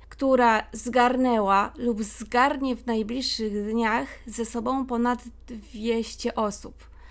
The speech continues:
Nie sprawdzę wam teraz, ile zgarnęła, ale mniej więcej dwieście osób. Nam póki co deszcz nie jest straszny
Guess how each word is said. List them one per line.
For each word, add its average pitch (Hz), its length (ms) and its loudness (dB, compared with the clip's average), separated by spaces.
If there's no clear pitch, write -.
Nie 233 120 -2
sprawdzę 233 420 -2
wam 208 160 -2
teraz, 196 400 -4
ile 208 160 -6
zgarnęła, 220 640 -2
ale 202 200 -4
mniej 208 240 -4
więcej 208 680 -6
dwieście 202 440 -8
osób. - 340 -12
Nam 254 340 2
póki 262 300 -6
co 240 220 0
deszcz 214 520 -2
nie 208 180 0
jest 311 320 -2
straszny 196 600 -2